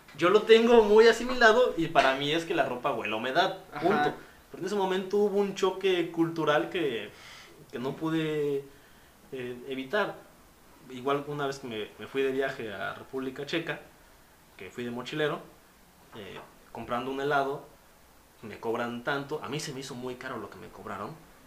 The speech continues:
Speaker 1: y a mí se me salió un "no mames". Yo no sabía que fonéticamente "no mames"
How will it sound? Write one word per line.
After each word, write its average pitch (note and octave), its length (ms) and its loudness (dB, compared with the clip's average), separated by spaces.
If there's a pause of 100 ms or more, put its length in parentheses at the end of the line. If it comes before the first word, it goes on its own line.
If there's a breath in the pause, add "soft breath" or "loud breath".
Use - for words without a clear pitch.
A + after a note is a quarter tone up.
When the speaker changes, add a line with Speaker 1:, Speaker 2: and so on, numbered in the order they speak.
(280)
Speaker 1:
y C#3+ 100 -10
a B2+ 40 -6
mí B2 100 -8
se C#3+ 120 -10
me C3 80 -10
salió A#2 240 -10
un A#2 160 -12
"no B2 100 -10
mames". C3+ 480 -6 (640 soft breath)
Yo F#3+ 160 4
no B3 80 2
sabía D3 480 0 (200)
que B2+ 120 -6
fonéticamente C#3 880 -8
"no A#2+ 220 -8
mames" A#2+ 460 -8